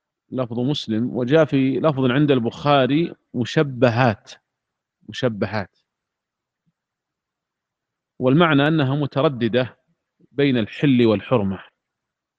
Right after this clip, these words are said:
فليست من قسم الحلال البين ولا من قسم الحرام البين. وهذا الاشتباه ليس في حقيقة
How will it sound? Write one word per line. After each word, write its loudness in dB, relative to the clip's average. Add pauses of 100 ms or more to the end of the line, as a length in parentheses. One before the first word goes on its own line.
(1800)
فليست 0
من 0
قسم -4
الحلال 0
البين -2
ولا 2
من 2
قسم -2 (220)
الحرام 0
البين. -4 (3000)
وهذا 2
الاشتباه 0 (1500)
ليس 2
في 0
حقيقة -2